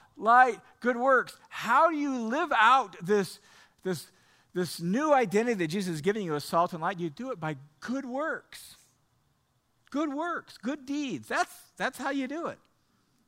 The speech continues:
with good deeds. Now, when we hear the word good deeds, what, what do we mean? Like, what are we thinking of? Well, I'll tell you one of the things we're not thinking of. We're not thinking of all this.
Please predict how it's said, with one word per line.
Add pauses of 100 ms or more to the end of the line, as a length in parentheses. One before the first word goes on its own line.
(140)
with
good
deeds.
Now, (600)
when
we
hear
the
word
good
deeds,
what, (220)
what
do
we
mean? (400)
Like,
what
are
we
thinking
of? (720)
Well,
I'll
tell
you (240)
one
of
the
things
we're
not
thinking
of. (920)
We're
not
thinking
of
all
this.